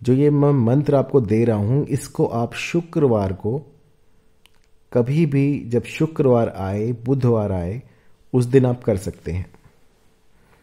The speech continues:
और इसको करना है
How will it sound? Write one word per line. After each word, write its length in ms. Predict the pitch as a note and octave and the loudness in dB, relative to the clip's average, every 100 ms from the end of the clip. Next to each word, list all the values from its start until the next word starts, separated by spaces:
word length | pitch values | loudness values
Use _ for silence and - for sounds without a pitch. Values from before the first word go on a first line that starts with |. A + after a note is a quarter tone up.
| _ _ _ _ _ _ - _ _ _ _ _ - | _ _ _ _ _ _ -20 _ _ _ _ _ -6
और 460 | A#2 C#3 - - - | 0 0 -2 -6 -2
इसको 340 | C#3+ - F3 D#3+ | -2 0 -2 2
करना 300 | D3+ C3 C#3 | 2 2 0
है 320 | C#3 C#3+ | 0 0